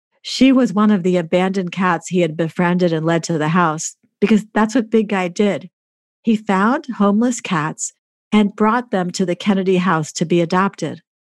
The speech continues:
L A watched him do it one time. She was looking out the window and she saw Big Guy emerge from the nearby woods. He stopped abruptly, looked over his shoulder and waited. And then a small cat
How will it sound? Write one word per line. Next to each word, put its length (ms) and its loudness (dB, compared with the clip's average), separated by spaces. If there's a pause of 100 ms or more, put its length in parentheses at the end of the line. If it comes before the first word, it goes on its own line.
(580)
L 220 4
A 180 0
watched 400 -4
him 140 -2
do 180 2
it 120 -2
one 180 -6
time. 400 -6 (280)
She 140 2
was 160 4
looking 280 4
out 180 2
the 80 2
window 640 -2
and 140 -2
she 160 -4
saw 260 2
Big 380 2
Guy 220 -2
emerge 520 -2
from 180 -2
the 120 -2
nearby 480 2
woods. 520 -2 (520)
He 100 0
stopped 400 0
abruptly, 680 -2 (240)
looked 180 -2
over 240 0
his 100 0
shoulder 380 0
and 240 -4
waited. 460 0 (760)
And 100 2
then 120 4
a 80 -2
small 540 0
cat 420 -2